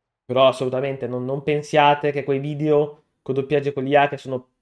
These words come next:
praticamente video meme, siano video a favore dell'I A. E credo che chiunque abbia vis-, avu-, avuto, diciamo, questa impressione qua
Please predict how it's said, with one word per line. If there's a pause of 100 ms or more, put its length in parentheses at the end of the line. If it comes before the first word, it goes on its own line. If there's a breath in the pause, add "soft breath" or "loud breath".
(220)
praticamente
video
meme,
siano
video
a
favore
dell'I
A. (760)
E
credo
che
chiunque
abbia
vis-, (120)
avu-,
avuto,
diciamo,
questa
impressione
qua